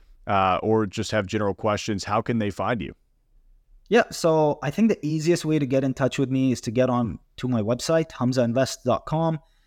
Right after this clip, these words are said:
Speaker 2: And there's a button that says "Invest with Hamza." You don't have to invest with me, uh, but every message that is, or every application or questionnaire that's filled out over there, I do go over. Um, and I will, you know, reach out to you. Of course, you can always follow me on my socials. It's Hamza Invest. It's very easy.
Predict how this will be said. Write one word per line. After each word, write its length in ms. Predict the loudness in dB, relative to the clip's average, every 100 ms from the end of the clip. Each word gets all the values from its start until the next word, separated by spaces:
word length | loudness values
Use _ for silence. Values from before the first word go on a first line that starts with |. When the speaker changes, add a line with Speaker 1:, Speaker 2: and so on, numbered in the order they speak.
| _ -6
Speaker 2:
And 100 | -2
there's 140 | 0
a 40 | 2
button 320 | 2 2 4
that 140 | 2 2
says 220 | 0 0
"Invest 360 | 0 2 0
with 100 | -2
Hamza." 280 | -2 0 0
You 100 | 2
don't 140 | 2 2
have 200 | 0 0
to 80 |
invest 320 | 0 2 2 2
with 120 | -2
me, 220 | -2 -4 _ _ _ _
uh, 240 | -2 0
but 140 | 0 0
every 280 | 0 2 2
message 500 | 2 0 0 0 0
that 300 | -2 -2 -6 _
is, 320 | -4 -4 -6 -4
or 160 | 0 0
every 500 | 0 2 2 2 0
application 640 | -2 -4 -4 -2 -2 -2
or 80 | -4
questionnaire 480 | -2 -4 -2 0 0
that's 180 | 0 -2
filled 280 | 2 2 4
out 140 | 4
over 240 | 2 0
there, 240 | 0 0 0
I 60 | -4
do 160 | -6 -2
go 280 | -2 -2
over. 300 | -4 -4 -4 -6 _ _ _ _
Um, 440 | -2 0 2 -2 -4
and 400 | -2 0 0 -2 -2
I 140 | -2
will, 340 | 0 2 0 0
you 80 |
know, 140 | -2 0
reach 180 | 0 0
out 140 | -2
to 60 | -4
you. 20 |
Of 60 |
course, 180 | -2 0
you 60 | 0
can 100 | -2
always 240 | 0 0
follow 260 | 2 2 4
me 120 | 2
on 80 | 0
my 80 | -2
socials. 480 | -2 -2 0 -2
It's 120 | -2 -4
Hamza 240 | -4 -2
Invest. 380 | -2 0 0 -2
It's 120 | -6
very 200 | -2 0
easy. 380 | 0 0 0